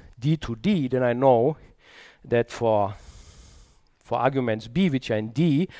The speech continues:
the solution is also in D. And then I, of course, I have the corresponding, uh, equation there.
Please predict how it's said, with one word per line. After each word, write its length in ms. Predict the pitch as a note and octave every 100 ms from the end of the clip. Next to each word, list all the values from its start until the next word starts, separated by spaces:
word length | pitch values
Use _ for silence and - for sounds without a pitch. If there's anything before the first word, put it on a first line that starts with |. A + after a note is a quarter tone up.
| -
the 60 | C3+
solution 400 | - B2+ B2 B2
is 80 | A2
also 240 | F#2+ -
in 80 | E2+
D. 220 | E2 C#2+ _ _ _ _ _ _ _ _ _ _ _ - -
And 100 | G#2
then 80 |
I, 60 | A2
of 160 | G#2+ -
course, 160 | G2+
I 60 | G2
have 120 | G#2
the 80 | -
corresponding, 640 | - F#2+ F#2+ G2 F#2+ F#2 F2 - _ - - -
uh, 120 | G2 F2 -
equation 460 | G#2 - F#2+ - F2
there. 200 | D2+